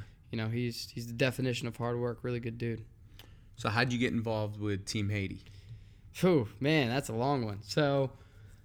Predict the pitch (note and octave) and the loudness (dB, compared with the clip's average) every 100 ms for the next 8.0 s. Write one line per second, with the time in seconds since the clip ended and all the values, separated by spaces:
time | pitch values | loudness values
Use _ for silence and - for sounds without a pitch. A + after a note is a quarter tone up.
0 | - - - B2+ E3+ F3 E3+ D#3 B2+ D#3+ | -20 -20 -4 4 6 6 6 4 4 4
1 | E3+ D3 - D#3+ D#3+ C#3 B2 A#2+ B2+ B2+ | 4 2 0 4 4 4 2 0 -2 -4
2 | - B2 C#3 C3+ B2+ A#2 A2+ - A2+ D3 | -4 -4 -2 0 0 -2 -2 -6 -4 0
3 | C#3 A#2+ B2+ A#2 A2 A2 A#2 A2+ A#2+ D3+ | 2 2 0 0 -2 -4 -4 -4 -4 -10
4 | - - B2+ B2+ A#2 C#3+ C3 C3 B2 A#2+ | -8 0 4 6 4 4 2 2 -2 0
5 | A2+ G#2+ - E3 D3+ C3 A#2+ A#2+ - - | -2 -2 6 6 6 4 2 0 -6 -8
6 | - B2 D3 C3 - D#3+ E3 D#3 C#3+ C3 | -2 2 4 2 4 2 4 4 2 0
7 | C3+ C3 G#2+ - C3 C3+ A#2+ G2+ F#2+ - | 0 0 0 -4 0 0 0 -2 -6 -12